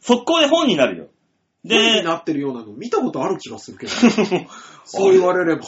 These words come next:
Speaker 1: 逆さまになって、スカートの下から見てるようなのを見た記憶があるぞ。
Speaker 2: あるね。
Speaker 1: 夢か、あれは。
Speaker 2: うん。
Speaker 1: あんなものはなかったのか、夢なのか。
Speaker 2: ねえ。なんならディーブイディーになってるやつとかをちらっと見たことあるな。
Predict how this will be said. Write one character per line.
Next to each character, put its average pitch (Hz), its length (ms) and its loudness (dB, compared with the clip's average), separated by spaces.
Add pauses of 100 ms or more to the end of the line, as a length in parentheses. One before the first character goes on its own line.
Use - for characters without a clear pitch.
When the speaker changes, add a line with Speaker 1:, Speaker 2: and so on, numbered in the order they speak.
(480)
Speaker 1:
逆 214 300 -4
さ 453 120 -6
ま 453 200 -4
に 440 60 -6
な 440 220 -6
っ - 40 -20
て、 170 420 0
ス - 100 -16
カ - 100 -6
ー 480 160 -2
ト 220 100 -6
の 156 200 -6
下 - 180 -4
か 311 100 -2
ら 311 100 0
見 320 100 -4
て 302 80 -2
る 214 60 -4
よ 165 100 0
う - 20 -2
な 123 120 -4
の 107 100 -8
を - 20 -10
見 160 100 -8
た - 240 -4
記 - 180 -2
憶 349 220 4
が 320 100 2
あ 277 40 0
る 208 60 -6
ぞ。 92 180 -16 (380)
Speaker 2:
あ 151 100 -6
る 123 160 -10
ね。 113 240 -16
Speaker 1:
夢 294 300 6
か、 180 160 4
あ 123 80 0
れ 120 80 2
は。 107 160 -4
Speaker 2:
う 208 60 -10
ん。 - 60 -16 (200)
Speaker 1:
あ 240 140 2
ん 349 60 0
な 359 120 6
も 359 100 4
の 349 60 2
は - 100 2
な 214 120 -2
か 330 160 0
っ - 20 -20
た 131 60 -10
の 107 120 -12
か、 104 100 -18
夢 190 220 -6
な - 140 -2
の - 80 -14
か。 - 120 -20 (100)
Speaker 2:
ね 131 320 -12
え。 - 140 -20 (240)
な 180 260 -4
ん 285 40 -4
な 285 100 -2
ら 175 100 -6
デ - 100 -10
ィ 285 160 2
ー - 20 -4
ブ 339 100 2
イ 285 60 -2
デ 311 100 0
ィ - 20 -2
ー 262 60 -4
に 160 60 -6
な 143 120 -8
っ - 60 -18
て 156 60 -6
る 127 80 -4
や 120 80 -8
つ 117 60 -18
と 110 100 -12
か 113 60 -16
を 113 200 -14
ち - 120 -14
ら - 80 -2
っ - 60 -4
と 147 80 -12
見 160 100 -10
た 180 100 -6
こ 117 100 -10
と 110 100 -18
あ 107 60 -16
る 107 100 -20
な。 - 80 -20